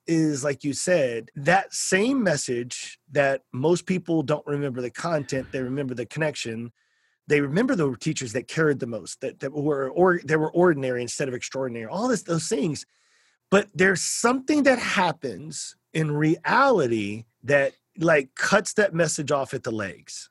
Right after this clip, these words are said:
right? And so, for example, the significant seventy-two. It, it's so ironic because I have a slide literally on my presentation, Adam, and it's not even the seventy-two. I said, "How many times," it's the, uh, other districts I've heard say the first five, first five, first five days,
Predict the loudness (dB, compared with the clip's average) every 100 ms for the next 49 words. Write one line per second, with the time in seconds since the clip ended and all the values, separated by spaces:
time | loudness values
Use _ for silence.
0 | _ 0 2 2 -4 -14 -20 -20 -12 0
1 | 0 2 4 4 2 -2 0 0 -2 -6
2 | -18 _ _ _ _ _ -2 0 0 2
3 | 2 2 -2 0 0 0 -4 -4 -8 -10
4 | _ _ _ _ -2 0 0 2 2 4
5 | 2 4 2 0 -2 -2 2 2 0 4
6 | 6 6 4 -2 2 4 4 2 2 0
7 | 2 0 -2 -2 -4 -4 -4 -4 -2 -2
8 | 0 0 2 0 2 4 4 2 0 0
9 | -2 -2 0 2 2 0 _ _ 0 2
10 | 2 2 4 4 4 4 2 0 -2 -6
11 | -6 -10 -10 -8 -2 2 4 4 4 2
12 | 0 -2 0 0 0 0 -2 -2 -2 -2
13 | -2 -6 -6 -8 0 0 0 -4 -4 -2
14 | 2 4 4 4 6 6 4